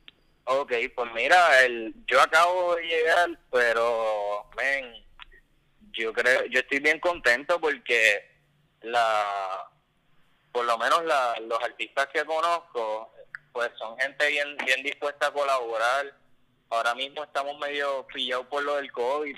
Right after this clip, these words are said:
pero yo siento que to-, ¿sabes? Hay muchas propuestas interesantes y, y diferentes y que son súper rentables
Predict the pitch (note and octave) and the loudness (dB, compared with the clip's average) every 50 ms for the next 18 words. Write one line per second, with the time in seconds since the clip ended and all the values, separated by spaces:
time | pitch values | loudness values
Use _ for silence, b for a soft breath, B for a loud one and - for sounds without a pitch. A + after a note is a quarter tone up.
0 | - - B2 A#2 A2+ A2 G#2+ G#2+ - - A#2+ A#2 A2+ C3+ B2+ C3+ C3+ C3+ - - | -6 -4 -2 -2 -2 -4 -8 -10 -12 -12 -14 -10 -8 -4 -2 0 0 0 -2 -8
1 | - _ _ _ - A#2 A2+ A2+ - - - - - - - D#3 C#3+ C3 B2+ B2+ | -20 _ _ _ -12 -8 -8 -8 -8 -8 -12 -14 -8 -4 0 2 2 2 2 2
2 | C3 C3+ C#3 C#3+ C#3+ - D3+ C#3+ - C#3+ C3+ B2+ B2 C3 C3+ - - C#3+ C3+ C3+ | 0 0 -4 -10 -4 -2 -2 -2 0 -2 -6 -2 0 0 0 0 2 0 0 0
3 | C3+ C3 B2 C#3 C3+ B2 B2 A#2+ - B2+ A#2+ A#2+ A#2+ - C3+ C3 C3 B2+ B2 A#2+ | -2 -6 -6 -4 -4 -2 -4 -4 -6 -6 -8 -8 -6 -2 -2 0 0 0 -2 -6
4 | A#2 _ _ _ _ - A2 A2 A2+ A2 G#2+ - A2+ G2+ G2 G2+ A#2 C#3 D3 D3+ | -10 _ _ _ _ -14 -10 -6 -6 -6 -4 -2 0 2 4 6 6 4 4 2
5 | - - B2+ A#2 A#2 - - _ _ _ _ _ _ _ _ _ _ - A2+ A#2+ | -2 -2 -2 -2 -2 -4 -8 _ _ _ _ _ _ _ _ _ _ -8 -6 -4
6 | A2+ B2 A#2 - A#2 A2+ A2 A#2 B2+ C3+ C#3 C#3+ C#3 C3 - - D3 C3+ B2 C3 | -2 -2 -2 -2 -2 -4 -4 -4 -6 -8 -10 -8 -8 -8 -6 -6 -6 -4 -2 -2
7 | B2+ B2 B2+ G2+ A2+ A2 G2+ - A2 A#2+ C#3 D3+ D3 C3+ B2+ | -2 -2 -2 -6 -10 -8 -2 0 2 2 2 2 2 0 0